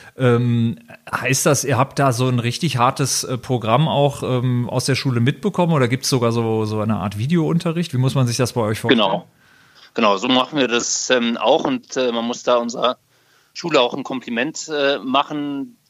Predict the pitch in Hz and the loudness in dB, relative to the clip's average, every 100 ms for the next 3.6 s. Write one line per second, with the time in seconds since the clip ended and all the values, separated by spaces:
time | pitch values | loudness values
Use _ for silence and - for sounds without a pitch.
0 | - 120 117 123 - - 143 131 127 - | -6 0 0 -2 -6 -6 -6 -4 -8 0
1 | 147 131 107 107 101 - 110 110 110 - | 0 0 -2 -4 -6 -6 -4 -4 -8 0
2 | 131 127 123 - - - - _ - 117 | 2 4 2 -10 -20 -20 -20 _ -6 -2
3 | - 143 135 123 120 | 0 2 4 4 2